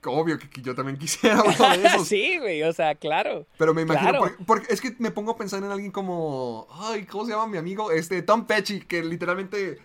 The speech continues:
Speaker 1: "ganador, gracias", y listo, se bajó
Speaker 2: Ah,
Speaker 1: luego,
Speaker 2: Joe
Speaker 1: luego.
Speaker 2: Pesci, Joe Pesci.
Speaker 1: O sea, sí, no. ¿Qué,
Speaker 2: Sí.
Speaker 1: qué, qué, qué, qué dije?
Speaker 2: Tom Pesci.
Speaker 1: Dije Tom Pesci, no, no, no, <laughs> perdóname, Joe Pesci, Joe Pesci.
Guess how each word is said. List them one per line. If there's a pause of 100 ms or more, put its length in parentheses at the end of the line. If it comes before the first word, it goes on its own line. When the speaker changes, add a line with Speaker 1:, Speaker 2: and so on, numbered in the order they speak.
(340)
Speaker 1:
"ganador, (140)
gracias", (100)
y
listo,
se
bajó
Speaker 2:
Ah,
Speaker 1:
luego,
Speaker 2:
Joe
Speaker 1:
luego.
Speaker 2:
Pesci,
Joe
Pesci. (680)
Speaker 1:
O
sea, (140)
sí,
no. (200)
¿Qué,
Speaker 2:
Sí.
Speaker 1:
qué,
qué,
qué, (380)
qué
dije? (720)
Speaker 2:
Tom
Pesci.
Speaker 1:
Dije
Tom
Pesci,
no,
no,
no,
<laughs>
perdóname,
Joe
Pesci,
Joe
Pesci.